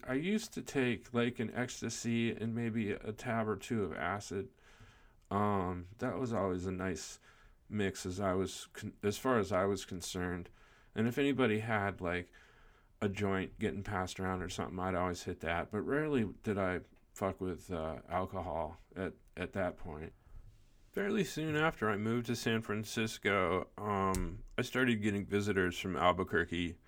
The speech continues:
uh, you know, 'cause I had a, a nice carpeted floor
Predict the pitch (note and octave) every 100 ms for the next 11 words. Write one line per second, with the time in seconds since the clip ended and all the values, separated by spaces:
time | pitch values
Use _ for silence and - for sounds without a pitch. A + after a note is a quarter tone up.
0 | - - - - _ - E2+ D#2+ E2 E2
1 | _ - - F#2+ F2 A2+ G2 G2 F#2+ E2+
2 | D#2 - - - - - - F#2 F#2+ F2+
3 | - F2+ E2 E2+ - - E2+ F2 E2+